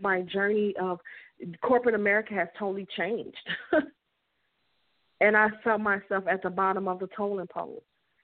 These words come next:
I had to dig myself up out of that again. It wasn't easy. It wa-, it was, I thought I was just gonna give up. I was ready to turn in the towel. I said, "You know what? This is just not for me." But I had a, a, a reality check in my face, like, "Hold on, wait a minute. If you overcome these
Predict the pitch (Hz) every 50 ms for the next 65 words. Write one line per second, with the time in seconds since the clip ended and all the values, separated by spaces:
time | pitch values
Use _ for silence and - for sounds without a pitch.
0 | _ - 202 233 233 214 214 202 185 175 202 226 240 226 226 226 208 202 - -
1 | 214 190 - 196 190 - 196 190 190 190 185 185 180 180 185 180 202 202 190 190
2 | 180 180 190 185 185 196 190 180 185 196 208 190 151 143 156 - _ _ _ _
3 | _ _ _ _ _ - - 214 226 214 208 - 190 220 220 226 208 208 - -
4 | - - 214 214 _ - 226 220 233 214 208 202 202 202 202 196 - - 202 196
5 | 196 185 180 202 202 208 214 180 180 185 185 202 202 202 202 196 190 185 165 165
6 | - - 233 214 214 220 208 202 196 202 - - - - - _ - 185 185 -
7 | 226 233 214 202 196 202 208 208 214 190 190 202 220 226 208 208 196 214 214 214
8 | 214 190 190 - 208 196 - 220 196 190 196 - - 190 190 185 180 180 185 180
9 | 165 - - - - - - 175 220 247 240 214 202 202 190 190 190 - _ -
10 | 175 190 170 156 170 180 196 190 190 180 175 202 214 208 208 208 185 - 202 170
11 | - 196 180 190 185 175 175 - 196 190 190 - 180 175 - - 214 214 214 196
12 | 180 190 196 208 208 202 190 165 147 143 131 - _ _ _ _ - - - -
13 | - - 208 214 226 240 277 269 262 247 240 226 - 226 240 220 220 214 220 226